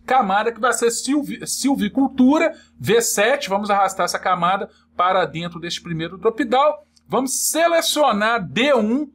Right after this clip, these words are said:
que é a nossa linear decrescente, aqui está inclusive a função.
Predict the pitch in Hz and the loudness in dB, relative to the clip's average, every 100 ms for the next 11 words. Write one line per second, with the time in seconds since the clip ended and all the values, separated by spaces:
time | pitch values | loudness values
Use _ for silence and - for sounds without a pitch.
0 | _ 190 180 185 185 196 190 180 175 175 | _ -2 -2 -2 -4 -6 -4 -2 -2 -4
1 | 214 214 202 170 185 196 - - 175 - | -2 -2 -2 -2 -4 -4 -16 -6 -4 0
2 | 233 - 196 208 190 175 233 233 302 - | 0 2 -2 0 -2 0 -2 -2 -4 -2
3 | - 185 147 | 2 2 2